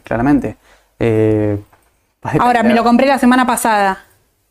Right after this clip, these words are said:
Speaker 1: Mirá, si lo compraste la semana pasada es porque yo creo que lo pensás tener a largo plazo.
Speaker 2: Ok.
Speaker 1: Eh, o a largo plazo. En realidad, en Argentina, a largo plazo es el mes que viene, el otro mes, ¿sí?
Speaker 2: ¿No ves un retroceso fuerte?
Speaker 1: Va a depender de cómo, de cómo se
Speaker 2: Te amplío,
Speaker 1: desarrolle.
Speaker 2: ¿viste? Yo te amplío la
Speaker 1: Sí,
Speaker 2: pregunta.
Speaker 1: sí.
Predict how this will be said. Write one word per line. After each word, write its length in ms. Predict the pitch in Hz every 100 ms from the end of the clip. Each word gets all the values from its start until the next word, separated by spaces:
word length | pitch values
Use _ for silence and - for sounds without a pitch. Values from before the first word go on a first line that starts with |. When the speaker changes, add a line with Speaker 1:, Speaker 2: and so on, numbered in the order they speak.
| _
Speaker 1:
Mirá, 260 | 135 127 101
si 100 | 127
lo 60 |
compraste 220 | 120 151 165
la 60 |
semana 180 | 139 151
pasada 180 | 214 196
es 60 |
porque 340 | - 135 117 113
yo 160 | - 123
creo 160 | 135
que 80 | 120
lo 160 | 117 113
pensás 400 | _ 120 113 127
tener 160 | 120
a 40 | 117
largo 220 | 117 113
plazo. 260 | 110 110 - _
Speaker 2:
Ok. 120 | 247
Speaker 1:
Eh, 220 | 117 127 127
o 120 | -
a 60 | 131
largo 240 | 123 117
plazo. 260 | 113 110 107
En 60 |
realidad, 460 | 110 117 131 120 120
en 80 | 120
Argentina, 360 | 120 117 131
a 40 | 127
largo 200 | 123 120
plazo 260 | 127 131 120
es 100 | 120
el 100 | 110
mes 140 | 110
que 80 | 117
viene, 380 | 123 123 120 110
el 120 | 110
otro 200 | 117 120
mes, 200 | 117 -
¿sí? 220 | - 117 - -
Speaker 2:
¿No 160 | 254 262
ves 120 | 254
un 120 | 247
retroceso 420 | 233 220 208 214
fuerte? 640 | 220 - 240 240 240 240 226 _ _ _ _ _ -
Speaker 1:
Va 220 | - 123 147
a 20 |
depender 460 | 135 131 127 139
de 180 | 135 127
cómo, 1000 | 123 131 135 123 120 117 113 110 110 107
de 100 | 110
cómo 420 | 117 127 123 120 -
se 160 | - 285
Speaker 2:
Te 60 |
amplío, 260 | 311 - 339
Speaker 1:
desarrolle. 220 | 247 254
Speaker 2:
¿viste? 100 | 320
Yo 100 | 330
te 80 | 320
amplío 300 | 302 277 240
la 80 | 220
Speaker 1:
Sí, 60 |
Speaker 2:
pregunta. 400 | 214 226 226 208
Speaker 1:
sí. 120 | 240